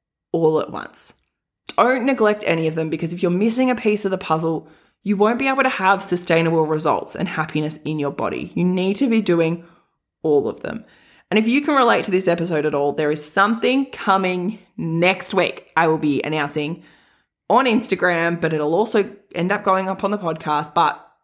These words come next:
definitely Instagram, first place to get in. Make sure you're following me there, inspire underscore underscore wellness, and make sure you've got post notifications turned on so you do not miss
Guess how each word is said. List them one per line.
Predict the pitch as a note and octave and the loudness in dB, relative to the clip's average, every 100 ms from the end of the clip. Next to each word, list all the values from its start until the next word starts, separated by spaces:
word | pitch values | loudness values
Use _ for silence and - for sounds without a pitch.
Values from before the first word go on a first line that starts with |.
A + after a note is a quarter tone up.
| _ _ _ - | _ _ _ 0
definitely | G#3 A#3+ A3+ A3 | 2 2 2 0
Instagram, | F#3 E3 E3 D#3+ | -2 -2 -4 -2
first | E3+ G3+ - | -2 -2 -2
place | G3+ A3 | -4 -4
to | |
get | - E3 | -4 -2
in. | C#3+ C3+ C#3+ - _ _ | -2 -4 -10 -20 _ _
Make | D#3+ F#3+ - | 0 0 2
sure | C#4 | 2
you're | B3+ | 0
following | A#3+ F#3 F3+ E3+ | 2 2 2 0
me | E3+ | 0
there, | E3 D#3+ D#3 D#3+ - _ - | 0 0 0 -6 -16 _ -10
inspire | D#3+ - A#3 A#3+ | -6 0 2 2
underscore | - A3 A3+ B3+ | 0 -2 -2 0
underscore | A#3 A#3+ C4 | 0 0 0
wellness, | G3+ E3+ E3+ F3 - _ _ _ _ - | 2 2 -2 -6 -10 _ _ _ _ -2
and | E3 E3 E3 | 0 0 0
make | F3+ F3 | -2 2
sure | G#3+ | 0
you've | G#3+ | 2
got | G#3 | 0
post | - E3+ E3 | 2 0 0
notifications | E3 - F3+ D#3+ E3+ | -4 -4 -4 -4 -6
turned | D#3+ D3+ D3+ | -6 -6 0
on | D#3 E4+ | 2 0
so | G4+ G3 | 0 -2
you | F#3+ | -2
do | F3 - D4 D4+ - | -4 -2 0 0 2
not | G#3+ - - | 2 2 0
miss | F3 F3+ | -4 -4